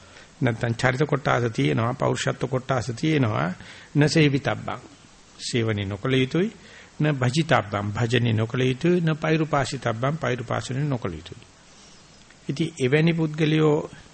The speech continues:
ලෝකේ ඉන්න බව සරුවචන දහන්සේ පවා ඒක දන්න බව අපි ඇත්තෝ හඳුනාගත්තොත්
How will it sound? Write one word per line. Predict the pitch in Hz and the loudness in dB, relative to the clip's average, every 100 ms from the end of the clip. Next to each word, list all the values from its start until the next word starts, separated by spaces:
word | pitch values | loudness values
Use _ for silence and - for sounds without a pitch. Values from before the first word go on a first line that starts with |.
| - | -8
ලෝකේ | 113 117 143 139 151 135 127 - - - - - - - | 0 2 2 2 0 0 -2 -8 -20 -20 -20 -20 -14 0
ඉන්න | 131 151 170 | 4 6 6
බව | 135 95 85 95 151 - - - - - - - - - - - - - - | 4 0 0 -2 -4 -6 -12 -20 -20 -20 -20 -20 -20 -20 -20 -20 -20 -20 -10
සරුවචන | - 139 147 156 165 147 | 0 2 2 0 0 0
දහන්සේ | 143 143 139 147 | 2 0 0 -2
පවා | 139 139 131 127 - - - - | 0 2 2 2 -4 -14 -20 -16
ඒක | - 123 | -8 -4
දන්න | 127 113 117 143 165 | 2 4 4 4 4
බව | 123 85 85 110 - - - - - - | 2 0 -2 -4 -6 -12 -20 -20 -20 -12
අපි | - 127 143 | -8 -2 2
ඇත්තෝ | 143 135 - 143 123 - - - | 2 2 0 0 0 -4 -14 -14
හඳුනාගත්තොත් | - 123 127 147 156 165 - 226 | -2 2 4 4 4 0 0 -4